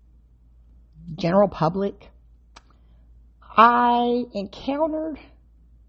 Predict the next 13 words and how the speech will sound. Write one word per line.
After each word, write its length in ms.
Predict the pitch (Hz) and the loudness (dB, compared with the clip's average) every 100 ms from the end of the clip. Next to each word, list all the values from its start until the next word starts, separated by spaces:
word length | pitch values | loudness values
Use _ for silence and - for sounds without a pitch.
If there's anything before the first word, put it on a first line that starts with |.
| - _ _ - - - - - - - - - - - - - - | -20 _ _ -20 -20 -20 -20 -20 -20 -20 -20 -20 -20 -20 -20 -20 -18
people, 580 | - 165 160 170 190 208 | -10 -4 -2 -2 -2 0
ideas, 1000 | 151 160 160 160 175 175 175 180 - - - _ _ _ _ - _ - _ - - - - - - - - - - | -2 -2 -2 -2 -2 -2 -4 -6 -12 -20 -20 _ _ _ _ -20 _ -20 _ -20 -20 -20 -20 -20 -20 -20 -20 -20 -12
morals 960 | 165 156 165 175 180 175 180 180 - - _ _ - - _ _ - _ _ _ | -4 0 4 4 4 2 -2 -8 -14 -20 _ _ -20 -20 _ _ -20 _ _ _
that 380 | 151 180 170 - | -4 2 4 2
were 720 | 165 165 165 165 165 165 - _ _ _ _ _ - - | -2 -2 -2 -2 -2 -6 -10 _ _ _ _ _ -16 -6
in 120 | 180 | -6
stark 440 | - 190 - - | 0 2 2 -2
contrast 800 | - 190 170 - 156 156 160 - - _ _ _ - _ - - | -8 -4 -2 0 -2 -2 -6 -14 -20 _ _ _ -20 _ -20 -6
to 100 | - | -2
how 180 | 135 151 | 0 0
I 100 | - | -2
was 240 | 127 - - | -4 -6 -6
raised. 420 | - - - | -6 -8 -16